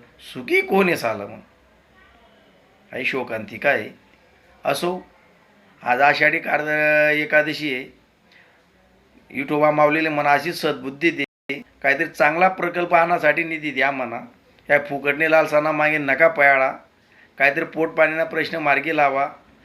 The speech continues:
शेतकरीसना खतसना भाव कमी करा. त्या मागे ठीक आहे, औषध बी डुप्लिकेटही राहणं, तणनाशकवर तण मरत नाही, खत लायसन ज्वारी मकाजले काही फरक पडत नाही, कपाशीतले यानावर काही बोलत नाही. कृषी मंत्री साहेब जो पेलच आहे,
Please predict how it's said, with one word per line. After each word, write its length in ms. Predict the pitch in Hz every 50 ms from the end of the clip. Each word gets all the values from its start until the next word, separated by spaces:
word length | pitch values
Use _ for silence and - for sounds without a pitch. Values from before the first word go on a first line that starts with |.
| _ _ _ _ -
शेतकरीसना 580 | - - 147 143 - - 147 147 135 139 156 151 151
खतसना 400 | - 143 131 135 131 135 165 165
भाव 200 | 147 139 135 135
कमी 300 | 131 - 143 151 160 160
करा. 280 | - 147 139 135 135 135
त्या 180 | 131 151 156
मागे 360 | 156 156 151 147 135 131 139 131 - - - -
ठीक 160 | - 165 165 143
आहे, 140 | 143 135 131 131 - _ _ - - - _
औषध 380 | - 123 139 151 151 156 151 151
बी 80 | 170 180
डुप्लिकेटही 520 | 165 165 160 156 170 170 160 165 160 170
राहणं, 280 | 170 160 147 139 135 127 123 -
तणनाशकवर 520 | 160 160 165 175 175 170 156 160 143 151 135 -
तण 120 | 160 156 156
मरत 260 | 156 156 156 160 165 165
नाही, 240 | - 143 127 120 117 - - - - - - - - - - - - -
खत 180 | - 156 147 147
लायसन 340 | 147 156 156 - 156 156 143
ज्वारी 400 | 139 151 151 151 156 160 156 147
मकाजले 500 | 147 147 147 151 147 156 160 160 156 151
काही 160 | 143 156 160
फरक 320 | 156 - 147 143 139 139
पडत 160 | - 226 226
नाही, 120 | - - 139
कपाशीतले 640 | - 151 151 151 151 135 120 127 120 117 123 120 120 - - - - - - - - - -
यानावर 280 | 139 156 165 165 160 160
काही 160 | - 175 175
बोलत 340 | 175 165 170 175 185 180 -
नाही. 160 | 151 143 143 - - - - - - - -
कृषी 220 | - 170 156 165 170
मंत्री 320 | 156 156 156 156 170 165
साहेब 220 | - 151 147 147
जो 160 | 151 151 160 151
पेलच 280 | - 170 175 185 180
आहे, 160 | 151 147 135